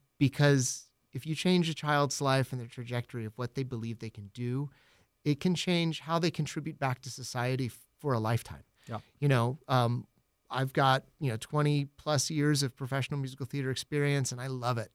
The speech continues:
Speaker 1: It, it was a career for me. And as much as I would love every child that goes through our system to aspire to do professional musical theater, really what I'm more excited about is how can I be a,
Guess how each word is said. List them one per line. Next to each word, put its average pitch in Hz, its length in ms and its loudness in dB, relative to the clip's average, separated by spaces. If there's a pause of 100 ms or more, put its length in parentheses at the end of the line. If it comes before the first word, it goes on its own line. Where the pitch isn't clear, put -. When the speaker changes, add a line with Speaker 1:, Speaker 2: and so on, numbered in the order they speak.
(100)
Speaker 1:
It, 127 200 -8
it 131 100 -8
was 120 140 -10
a - 40 -18
career 120 500 -10
for - 160 -12
me. 95 240 -12 (420)
And 127 500 2 (220)
as 127 140 0
much 170 240 4
as 143 120 4
I 143 140 6
would 135 180 2
love 131 340 2
every 131 260 -2
child 127 560 2
that 120 180 -8 (500)
goes 151 280 6
through 139 220 4
our 110 140 6
system 113 600 -2 (440)
to 127 420 4 (540)
aspire 131 640 6
to 123 120 0
do 117 280 -4
professional 117 520 -2
musical 107 300 -8
theater, 165 400 2 (380)
really 214 260 8
what 170 160 10
I'm 151 100 8
more 139 200 6
excited 120 400 0
about 110 440 -4
is 117 360 -8
how 139 240 -2
can 175 160 -4
I 147 300 0 (580)
be 160 360 -2
a, 151 120 -2